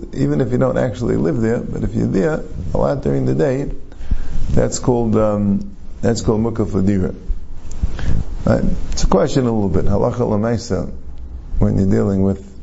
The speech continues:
areas that people don't actually live there, but they use it.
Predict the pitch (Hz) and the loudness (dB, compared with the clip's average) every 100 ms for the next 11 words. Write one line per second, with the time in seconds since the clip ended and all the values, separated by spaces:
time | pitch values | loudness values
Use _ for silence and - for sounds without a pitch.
0 | - - - - - 113 123 110 95 98 | -14 -12 -10 -8 0 2 2 0 0 0
1 | 120 123 107 110 95 110 107 101 101 143 | 0 0 2 0 0 -2 -2 -2 0 0
2 | 120 98 92 87 90 95 - 127 98 - | 0 -2 -2 -4 -2 -2 0 0 -2 -4